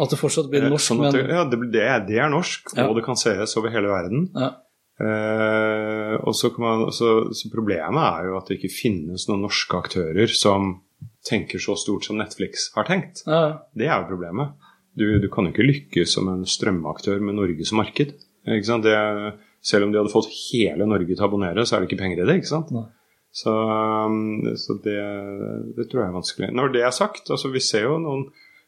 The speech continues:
Speaker 2: litt sånn tøffe grep, eh, nå, um, Discovery i Danmark for eksempel gikk av lineær T V, eh, nyttår, eh, som første lineære T V-kanal, og er bare en strømmekanal.
Speaker 1: Mm.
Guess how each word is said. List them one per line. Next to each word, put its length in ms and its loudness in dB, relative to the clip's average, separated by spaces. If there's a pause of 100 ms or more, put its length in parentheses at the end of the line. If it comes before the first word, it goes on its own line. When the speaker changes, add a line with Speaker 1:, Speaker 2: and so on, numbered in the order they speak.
Speaker 2:
litt 160 -2
sånn 240 2
tøffe 480 0 (300)
grep, 420 -2
eh, 240 0
nå, 160 -4 (480)
um, 100 0 (540)
Discovery 540 2
i 20 2
Danmark 400 0
for 80 0
eksempel 400 0
gikk 240 0
av 240 2
lineær 320 0
T 80 0
V, 320 -2
eh, 200 -6 (120)
nyttår, 380 2 (340)
eh, 760 -4 (120)
som 160 -2
første 480 -2
lineære 480 -2
T 160 0
V-kanal, 380 0 (100)
og 140 2
er 100 0
bare 240 4
en 80 0
strømmekanal. 640 -2
Speaker 1:
Mm. 220 4